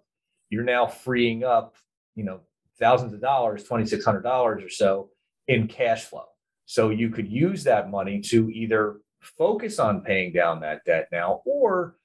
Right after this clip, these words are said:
more importantly, if you work with a financial advisor or, you know, C P A, you can take that money and put it into other avenues, whether it be a retirement vehicle, um, you know, an investment vehicle, life insurances, disability insurances,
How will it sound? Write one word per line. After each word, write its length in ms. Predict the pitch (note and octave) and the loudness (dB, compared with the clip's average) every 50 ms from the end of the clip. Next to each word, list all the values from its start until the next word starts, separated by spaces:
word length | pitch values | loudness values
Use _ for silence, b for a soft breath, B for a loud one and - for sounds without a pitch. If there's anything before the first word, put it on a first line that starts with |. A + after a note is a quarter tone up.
| _ _ _ _ _ - | _ _ _ _ _ -4
more 200 | C#3+ F#3 A#3 A#3 | -2 0 0 0
importantly, 520 | - - D#3 C#3+ C#3 C#3 C3 B2 B2 A#2+ | -2 -2 -2 -2 0 -2 -2 0 2 2
if 160 | A2+ A2 G#2+ | 2 2 0
you 80 | A2+ A2+ | -4 -4
work 300 | A2+ A#2+ A#2+ A#2+ A#2+ - | 0 2 2 2 0 -2
with 160 | A#2+ A2+ A2+ | -12 -8 -2
a 320 | A2+ G#2+ G#2 G#2 G2+ G2+ - | 0 0 2 0 0 -2 -4
financial 400 | G#2+ G#2 G2+ G2 F#2+ - - F#2+ | -6 -4 -4 -4 -6 -4 -4 -4
advisor 600 | F#2+ - D3 F3 F3+ E3+ E3+ D3 D3 C#3 C3 B2 | -4 -2 -2 0 0 0 -2 -4 -4 -4 0 0
or, 100 | A#2+ A2 | 0 0
you 120 | G2 F#2+ F#2 | -2 -6 -12
know, 100 | F#2 E2+ | -16 -16
C 240 | - - - G2 F#2+ | -16 -12 -12 -12 -12
P 220 | - G#2+ A2 D3+ | -10 -6 -2 0
A, 320 | F3+ F3 E3+ D#3 C#3 C3+ - _ _ _ _ _ _ _ _ - | 2 2 2 0 -2 -6 -18 _ _ _ _ _ _ _ _ -4
you 160 | B2 B2+ B2 | -2 -2 0
can 160 | B2 C3 A2+ | 0 0 -2
take 260 | A2 - C3+ B2+ A#2+ | 0 0 0 -2 0
that 220 | - B2+ A2+ G2+ G#2+ | 2 2 2 2 2
money 240 | A#2 A2+ A2+ A2+ A2 | -2 -2 -2 -2 -2
and 140 | G#2 G#2 | -4 -2
put 140 | - A#2+ A2+ | 2 2 2
it 60 | G#2+ | 4
into 240 | A2 G#2+ G#2 - - | 2 0 -2 -4 2
other 360 | - A2+ A2+ A2+ A2 A2 - | 2 4 4 4 0 -2 -2
avenues, 600 | G#2 G#2+ A2 A2+ G#2 G#2 F#2 D#2+ - _ - - | 0 2 2 2 0 -2 -10 -12 -18 _ -12 -2
whether 260 | - G2+ G2 G2 G2 F#2+ | 2 2 4 4 2 -2
it 120 | F#2 - | -4 -6
be 140 | G#2 G2 F#2+ | -8 -8 -6
a 40 | F#2+ | -6
retirement 640 | F2+ F#2 F#2 - - A2 G#2+ G#2+ G#2 G2+ F#2+ D#2+ - | -8 -10 -10 -6 -2 0 2 2 0 -2 -4 -6 -8
vehicle, 640 | - E2 E2+ D#2 - - D#2+ D#2 D2+ D2+ D2+ - - | -8 -6 -6 -6 -6 -4 -4 -2 -2 -2 -4 -2 0
um, 340 | F2 F2 F2 E2+ E2+ E2 - _ _ _ _ _ _ - _ | 0 2 2 0 -4 -8 -16 _ _ _ _ _ _ -20 _
you 80 | F#2 F#2 | -6 -2
know, 260 | F2 E2 E2 E2 D#2+ | 0 0 0 0 2
an 220 | E2+ E2+ E2+ E2 - C2+ E2 - | 0 0 0 -2 -6 -12 -14 -4
investment 420 | - A2 A#2 A2+ - A#2 A2 G#2+ | 2 2 4 4 2 -2 -8 -6
vehicle, 540 | G2+ G2+ G2+ G2+ F#2 - - F2 F2 E2+ E2+ | -2 0 0 0 0 0 -2 -6 -6 -2 2
life 260 | G2 G#2+ G#2+ G#2 G#2 | 2 4 4 2 0
insurances, 680 | G2+ - - - G2+ F#2+ F#2 F2 E2 - - - D#2+ _ | -6 -8 -6 -4 -4 -2 -4 -4 -8 -10 -16 -18 -18 _
disability 600 | - D#2+ - - - - G#2 A2+ A#2+ A#2 A2 G#2+ | -16 -14 -14 -14 -12 -4 0 2 2 2 2 0
insurances, 640 | G2 G2 - G2 F#2+ F2+ F2+ - F2+ E2+ - - | -6 -6 -4 -4 -4 -4 -4 -6 -10 -12 -12 -14